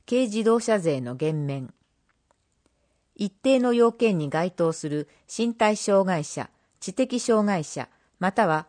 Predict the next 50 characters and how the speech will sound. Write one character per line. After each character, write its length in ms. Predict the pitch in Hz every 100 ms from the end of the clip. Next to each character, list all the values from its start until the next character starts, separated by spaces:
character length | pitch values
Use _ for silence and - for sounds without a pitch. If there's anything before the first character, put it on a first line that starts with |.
| _
精 280 | - 254 262
神 220 | 247 240
障 260 | - 226 220
害 160 | 202
者 140 | - 139
の 100 | 139
方 300 | 147 - 143
は、 180 | 131 - _ _ _
申 260 | - 220 226
請 240 | 214 196
に 160 | 180 175
よ 100 | 160
り 220 | 165 - _ _
軽 140 | 233 247
自 200 | 220 220
動 180 | 220
車 200 | 220 208
税 180 | 170 147
の 140 | 131 139
減 260 | 175 196
免 220 | 190 175
を 100 | 165
受 160 | 156 233
け 60 | 208
る 80 |
こ 100 | 185
と 140 | 143 143
が 100 | 139
で 120 | 131
き 140 | -
ま 140 | 127 123
す。 200 | - - _ _ _ _ _ _ _ _ _
な 200 | 180 180
お、 120 | 151 - _ _ -
減 240 | 202 262
免 180 | 254 240
で 100 | 226
き 140 | 226 208
る 80 |
車 220 | 151 156 147
両 240 | 160 151
は 180 | 147 151 _ _
障 260 | - 220 220
害 160 | 202
者 160 | 165 139
一 240 | - 208
人 140 | 185 135
に 100 | 131
つ 160 | -
き、 220 | - 143